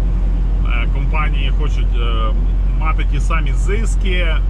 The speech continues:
не получається, вони починають то там економити, то там затягувати, ну, самі розумієте. Тобто, не бачу я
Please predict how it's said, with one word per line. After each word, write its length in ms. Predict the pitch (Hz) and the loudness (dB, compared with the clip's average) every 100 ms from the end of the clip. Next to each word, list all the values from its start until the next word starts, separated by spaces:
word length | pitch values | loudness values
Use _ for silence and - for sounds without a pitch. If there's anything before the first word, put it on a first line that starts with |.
| - - - - - - - | 0 0 0 0 0 0 0
не 60 | - | 0
получається, 1080 | - 135 - - 190 190 185 - 175 156 156 | 0 0 0 0 0 0 0 0 0 0 0
вони 280 | - - - - | 0 0 0 0
починають 460 | - - - - | 0 0 0 0
то 60 | 220 | 0
там 320 | - 185 190 | 0 0 0
економити, 640 | 185 175 175 175 170 165 - | 0 0 0 0 0 0 0
то 60 | - | 0
там 320 | - 180 - | 0 0 0
затягувати, 640 | 147 - 180 165 156 151 151 151 | 0 0 0 0 0 0 0 0
ну, 60 | |
самі 240 | - 147 135 | 0 0 0
розумієте. 500 | - - - - - | 0 0 0 0 0
Тобто, 440 | - - - - - - - - - - - - - - - - | 0 0 0 0 0 0 0 0 0 0 0 0 0 0 0 0
не 60 | - | 0
бачу 360 | - 160 - | 0 0 0
я 380 | - 139 131 127 | 0 0 0 0